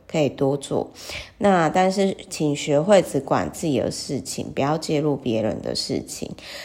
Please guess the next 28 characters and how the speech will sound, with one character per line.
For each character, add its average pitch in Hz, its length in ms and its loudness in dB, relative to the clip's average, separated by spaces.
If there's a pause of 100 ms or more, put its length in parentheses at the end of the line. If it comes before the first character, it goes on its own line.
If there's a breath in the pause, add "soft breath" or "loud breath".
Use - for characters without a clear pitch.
(160 loud breath)
天 269 240 8
底 - 160 2
下 180 220 2
有 131 100 4
三 156 260 -2
件 147 160 2
事 147 200 -2
情 95 200 -4
可 - 200 -8
以 107 80 -2 (100)
管， - 220 -2 (160)
就 160 120 2
是 156 200 4
自 156 200 -4
己， 151 160 0 (300 loud breath)
自 - 160 4
己 196 160 8
的 117 240 4
事、 - 320 0
别 123 220 2
人 90 180 0
事 - 280 2
和 151 100 2
老 - 240 0
天 135 220 -2
爷 55 100 -4
的 - 60 -8
事， - 360 -6